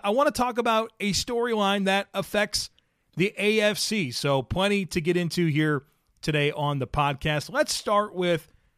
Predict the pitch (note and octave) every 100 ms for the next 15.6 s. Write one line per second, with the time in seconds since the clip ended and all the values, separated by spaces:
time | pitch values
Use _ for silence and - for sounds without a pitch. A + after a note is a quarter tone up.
0 | _ - D#3 D3+ F#3 F#3 F3+ E3 D#3+ D#3+
1 | D3 D3 C3 D3+ D3 C#3 - C3 A#2+ G#2
2 | - D3 D3 C#3+ - _ _ _ _ _
3 | _ - E3+ G#3 C4+ C#4 A#3 A3 A#3 A3
4 | A3 A3 G#3+ - G3 G3+ A#3+ D#3+ E3+ -
5 | - F3 F3 E3+ F3 D3 F#3 F3+ F3 E3
6 | C#3+ E3 D#3+ D3 E3+ G3 F3 F3 - F#3+
7 | G3+ F#3 C#3+ F#3 G3 F3+ F3 F#3 F3+ F#3
8 | F3 F#3+ G#3 A#3+ B3+ - _ _ _ _
9 | D3+ C#3 - F#3 F#3 - F3+ F3+ D#3+ D3+
10 | C#3+ C#3+ E3 F3+ E3+ - E3 D#3+ - _
11 | _ - E3 D#3 D#3 D3 D3 C#3+ C3 _
12 | _ _ - E3+ D#3+ C#3 C3+ D3 C3 A2+
13 | - A#2+ C3 C#3 D3 B2 C#3 C#3 C#3 C#3+
14 | C#3 C#3+ D#3 C3+ C#3 C#3 C#3+ C3 C#3 F#3
15 | G3 E3 F3 D#3+ D#3+ B2